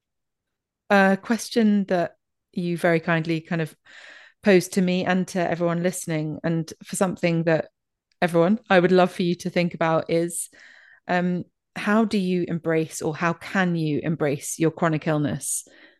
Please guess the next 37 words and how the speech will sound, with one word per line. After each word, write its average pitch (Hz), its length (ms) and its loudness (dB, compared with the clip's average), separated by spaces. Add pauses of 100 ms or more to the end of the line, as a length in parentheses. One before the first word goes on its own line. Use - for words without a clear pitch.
(140)
um, 151 320 0
to 175 200 2
enrich 165 680 0
your 170 120 2
life 139 640 -4
rather 160 320 2
than 156 220 -2
seeing 156 400 0
it 151 120 -4
as 156 400 -4
stopping - 600 -2
you 143 260 2
from 156 260 -2
living 143 480 -2
the 160 80 0
life 147 300 -2
you 156 80 -4
want? 127 300 -2 (540)
So 175 420 6 (100)
have 202 200 0
a 214 40 -2
think 180 260 -2
about 156 240 -4
that 139 240 -4
and, 160 400 -2 (1160)
and 185 180 4
use 214 240 6
everything 185 300 0
we've 170 100 0
talked 165 260 -2
about 160 220 -4
today 156 240 0
to 160 220 -2
really 156 400 0
reflect - 480 -6
on 156 140 -2
that, - 260 -4